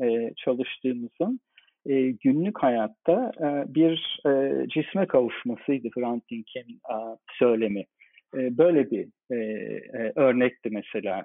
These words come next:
e, baktığımız zaman. E, bunu tabii, e, şimdi bugün sanat bağlamında konuşuyoruz. E, sanat, e, bağlamında düşünecek olursak, e, mesela, e,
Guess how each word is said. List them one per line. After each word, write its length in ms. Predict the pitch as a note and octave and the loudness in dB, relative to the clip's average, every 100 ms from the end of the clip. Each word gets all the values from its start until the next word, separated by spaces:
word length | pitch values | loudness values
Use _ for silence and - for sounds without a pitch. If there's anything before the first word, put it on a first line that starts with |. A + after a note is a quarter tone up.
| - | -10
e, 40 | A#2 A2 - A2 | -8 -8 -4 -2
baktığımız 560 | G#2 - A2+ G#2+ G#2 - | -2 -4 -6 -4 -6 -8
zaman. 360 | F#2 G#2 G3 A3+ - - - - | -8 -6 -8 -10 -14 -20 -18 -6
E, 100 | D#3+ D#3 - - | -4 -4 -8 0
bunu 220 | F#3+ A#3 | 0 2
tabii, 540 | G#3+ G3+ G#3+ A3 G#3+ - | 0 0 0 0 0 0
e, 200 | D#3+ D3 | 0 0
şimdi 200 | - D#3 | -4 -4
bugün 340 | E3 F3 F3 - _ - | -2 -2 -4 -10 _ 0
sanat 320 | C3+ F3 F4 - - _ | 2 2 0 -10 -20 _
bağlamında 600 | C#3 B2 D3 C#3+ D3 E3 | 2 2 2 -2 -8 -10
konuşuyoruz. 840 | B3 A#3 F#3+ - C3+ A#2 A2+ - - - | -8 -8 -8 -8 -6 -4 -6 -12 -10 -6
E, 220 | B2 A#2+ - _ | -6 -8 -12 _
sanat, 320 | C3 C3+ E3+ - - - | -2 0 -2 -4 -10 -4
e, 60 | C3 C3 B2+ - - | -2 -2 -6 -10 -6
bağlamında 580 | B2+ B2+ C#3+ C#3 C#3 B2+ | -2 -2 -2 -4 -6 -6
düşünecek 540 | B2+ - C3+ C#3 C3+ | -6 -8 -4 -4 -4
olursak, 500 | C3+ G#3 A#3 - B2+ - - - | -4 -4 -2 2 2 0 -10 -4
e, 40 | C3 C3 - A#2+ | -2 -4 -8 -10
mesela, 540 | A2+ - A2 D3 A3 - - - - _ | -6 -4 0 -2 -2 -10 -18 -20 -20 _
e, 60 | D3 | 2